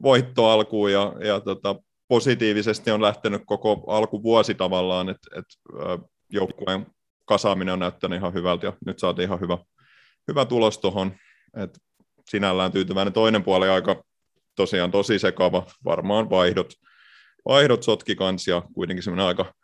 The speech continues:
turvallinen johto, siitä ei jäänyt ihan hirveästi mitään, mitään kerrottavaa jälkipolville.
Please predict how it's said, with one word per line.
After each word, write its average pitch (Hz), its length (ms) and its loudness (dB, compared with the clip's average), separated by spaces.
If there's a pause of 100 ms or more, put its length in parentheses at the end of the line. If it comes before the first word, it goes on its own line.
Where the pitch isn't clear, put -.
(260)
turvallinen 92 520 0
johto, 92 400 0
siitä 95 340 0
ei 87 240 0
jäänyt 87 340 -2
ihan 90 320 -4
hirveästi 90 480 -4
mitään, 101 400 -4 (680)
mitään 87 300 -2
kerrottavaa 85 540 -2
jälkipolville. 85 1160 -4